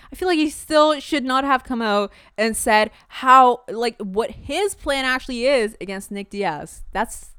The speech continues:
that's not what you do, my man. But, uh, regardless, even if it does happen,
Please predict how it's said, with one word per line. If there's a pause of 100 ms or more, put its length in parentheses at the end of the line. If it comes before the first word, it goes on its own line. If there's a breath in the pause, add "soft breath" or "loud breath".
that's
not
what
you
do,
my
man. (540 loud breath)
But,
uh,
regardless, (140)
even
if
it
does
happen,